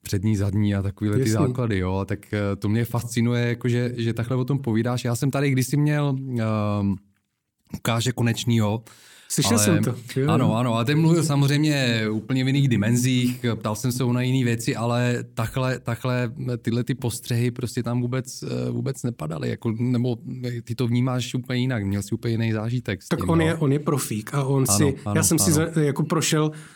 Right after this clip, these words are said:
Speaker 2: třeba půl procentem tím, co si prošel on, on už řeší, on tu už to řeší jako prostě sport, kam jde vyhrát a ví, co má dělat, že? Zatímco já mám osm zápasů v amatérském boxu, což bych byl v-, třeba v amatérech jako relativně už zkušený borec,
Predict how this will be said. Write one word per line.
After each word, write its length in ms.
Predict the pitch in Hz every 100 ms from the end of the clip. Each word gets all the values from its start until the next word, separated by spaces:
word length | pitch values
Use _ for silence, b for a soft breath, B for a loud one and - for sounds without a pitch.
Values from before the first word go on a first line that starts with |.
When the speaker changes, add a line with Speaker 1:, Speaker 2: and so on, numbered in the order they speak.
| B
Speaker 2:
třeba 220 | - 147
půl 240 | 160 170 165
procentem 600 | 165 143 160 151 147 156
tím, 260 | 160 143 139
co 280 | 139 147 101
si 160 | -
prošel 320 | 139 139 - 170
on, 260 | 160 160 170
on 140 | 151
už 120 | 151 127
řeší, 400 | 131 131 151 147
on 140 | 147
tu 80 | 156
už 100 | -
to 100 | 147
řeší 260 | 135 -
jako 220 | 135 131 131
prostě 360 | - 117 -
sport, 400 | 143 - 135 131
kam 180 | 139 135
jde 80 | 131
vyhrát 560 | 135 131 131 110 131 - B B B
a 60 |
ví, 180 | 123 139
co 120 | 139
má 180 | 139 135
dělat, 300 | 131 127 123
že? 160 | 107 110 104 B B B
Zatímco 380 | 123 117 131 123
já 100 | 131
mám 280 | 123 127 127 127 B B
osm 280 | 151 160
zápasů 400 | 139 135 135 -
v 80 | 139
amatérském 540 | 135 123 135 123 - 147
boxu, 540 | 127 - 131 131 139 B B B
což 140 | - 143
bych 180 | 139 127
byl 200 | 147 139
v-, 100 | -
třeba 220 | - 135
v 100 | 135
amatérech 500 | 120 127 127 135 135
jako 180 | 123 147
relativně 460 | 117 123 120 127
už 80 | 139
zkušený 440 | - 117 - 123 120
borec, 440 | 123 123 131 -